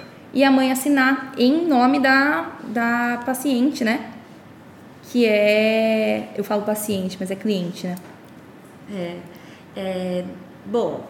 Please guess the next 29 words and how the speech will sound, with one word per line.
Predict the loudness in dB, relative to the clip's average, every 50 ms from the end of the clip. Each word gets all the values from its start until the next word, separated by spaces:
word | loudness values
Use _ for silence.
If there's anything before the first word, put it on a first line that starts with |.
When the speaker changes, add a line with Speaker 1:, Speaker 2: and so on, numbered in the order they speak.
| -16 -10 -6
Speaker 2:
vou | -4 -4
explicar | -4 -6 -8 -10 -8 -6 -6 -6
um | -4
pouquinho | -6 -6 -6 -6 -8 -8 -8 -8
sobre | -8 -8 -8 -8 -6 -6 -6
um, | -6 -6 -6 -8 -8 -8 -6 -6 -6 -6
um | -6
caso | -6 -6 -6 -4 -4 -6 -6
que | -8 -10
aconteceu | -10 -10 -10 -10 -10 -10 -10 -10 -10 -10 -8 -10
aqui. | -10 -12 -12 -12 -12 -12 -14 -16 -20 -20 -20 -20 -20 -20 -20 -20 -20 -20 -20 -20 -20 -16 -10
A | -8 -8
gente, | -6 -6 -6 -6 -8 -10 -12 -10
é, | -8 -6 -4 -4 -4
teve | -4 -4 -4 -4 -4
uma | -4 -4 -6
vez | -6 -4 -4 -4 -2 -4 -4 -8 -10
que | -12 -12 -10
veio | -8 -6 -6
uma | -6 -8 -8
cliente, | -10 -10 -8 -8 -6 -6 -6 -6 -8 -10 -12 -14 -14 -16 -18 -20 -20 -20 -20 -20 -20 -20 -20 -20 -20 -20 -20 -20 -20 -20 -20 -20 -16 -12
e | -10 -8 -6 -6 -6 -6 -6 -6 -6 -4 -4 -4 -6 -6 -8 -8
inclusive | -10 -8 -10 -10 -8 -8 -8 -8 -10
foi | -12 -12 -8 -6 -6 -4 -4 -6
a | -6
Cícera | -8 -10 -14 -12 -10 -8 -8 -8
que | -8 -8
tava | -8 -8 -8
conversando | -8 -8 -6 -6 -6 -6 -8 -10 -10